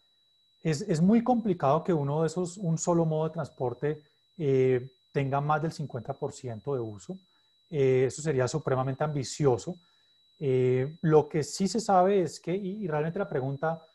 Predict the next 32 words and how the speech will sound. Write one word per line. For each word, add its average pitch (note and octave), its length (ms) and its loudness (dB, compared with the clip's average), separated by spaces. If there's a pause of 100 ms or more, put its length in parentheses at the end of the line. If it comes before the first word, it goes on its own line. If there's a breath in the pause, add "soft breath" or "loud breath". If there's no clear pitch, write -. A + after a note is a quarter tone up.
(260 soft breath)
nadie, D3+ 460 0
nadie C#3+ 200 -2
sabe D3+ 200 0
cómo D#3 200 -2
responderla C3 640 -2
aún, B2+ 440 -2 (600)
pero E3 200 4
tiene F#3 180 4
mucha A3 300 2
relevancia E3 480 -4
con E3+ 100 -8
el C3 100 -8
tema B2+ 220 -6
ambiental. A#2+ 560 -8 (360)
Mira, B2 200 -6 (560)
eh, C#3 340 0
como C#3 160 -4
te C#3+ 100 0
decía, D3 180 2
esa D3+ 80 -2
es D#3+ 60 -6
una E3+ 120 0
pregunta C3+ 320 -2
muy C#3 140 0
profesional, C3+ 600 -4 (180)
porque E3 500 2 (300)
el, C3+ 500 2 (580)
eh, E3 160 -2
una D#3+ 160 0
de F#3+ 60 2
las C#3 180 -2
grandes D#3 800 0